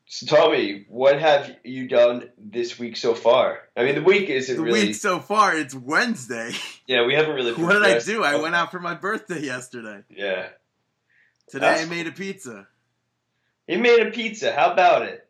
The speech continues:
Speaker 2: Yeah.
Speaker 1: Very cool.
Speaker 2: I
Speaker 1: What
Speaker 2: waited,
Speaker 1: kind of
Speaker 2: I
Speaker 1: pizza?
Speaker 2: waited, I was, uh, uh, peppers, red peppers, and onions.
Speaker 1: Olives?
Speaker 2: I said onions.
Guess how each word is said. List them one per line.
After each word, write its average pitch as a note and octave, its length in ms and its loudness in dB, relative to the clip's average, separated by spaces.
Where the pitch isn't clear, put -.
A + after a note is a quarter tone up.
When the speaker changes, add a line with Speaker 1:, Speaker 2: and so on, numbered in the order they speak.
Speaker 2:
Yeah. A#2 360 -14
Speaker 1:
Very D3 300 -6
cool. - 460 -2
Speaker 2:
I - 80 -16
Speaker 1:
What A#2+ 160 -6
Speaker 2:
waited, D3 80 6
Speaker 1:
kind C#3 120 2
of C3 160 -12
Speaker 2:
I - 80 -14
Speaker 1:
pizza? C3 100 -8
Speaker 2:
waited, C#3 360 -6
I B2 180 -8
was, B2 480 -14
uh, A2+ 480 -8
uh, G#2+ 260 -14
peppers, A#2+ 600 -14
red B2 220 -12
peppers, A#2+ 400 -12
and G#2 320 -20
onions. G2 540 -20
Speaker 1:
Olives? C#3 560 0
Speaker 2:
I - 40 -20
said - 240 -14
onions. B2+ 600 -16